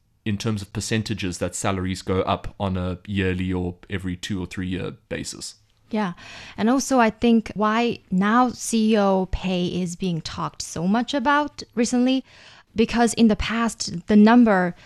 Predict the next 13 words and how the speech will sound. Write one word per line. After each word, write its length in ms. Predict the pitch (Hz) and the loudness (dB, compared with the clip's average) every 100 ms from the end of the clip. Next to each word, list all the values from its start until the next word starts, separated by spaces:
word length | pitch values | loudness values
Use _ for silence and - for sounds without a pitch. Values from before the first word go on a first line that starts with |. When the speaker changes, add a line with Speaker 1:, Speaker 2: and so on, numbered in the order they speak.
| - | -6
Speaker 2:
the 80 | - | -4
C 400 | 202 - 226 247 | -2 2 4 6
E 40 | 226 | 6
O 140 | 208 | 4
to 220 | - 214 | 0 -2
worker 680 | 190 190 208 - 202 185 180 | 0 0 0 -2 -2 -2 -2
pay 320 | - 202 202 214 | -6 -4 -2 0
ratio, 600 | 185 202 - 147 - 139 | 0 -2 -4 -6 -10 -4
that 180 | 208 233 | 0 2
number 400 | 202 190 180 170 | 2 0 -2 -2
wasn't 560 | 170 185 190 190 170 | -2 -2 0 -2 0
that 280 | 185 196 - | 0 0 -2
shocking. 600 | - - 170 - 185 - | -4 -6 -6 -6 -8 -10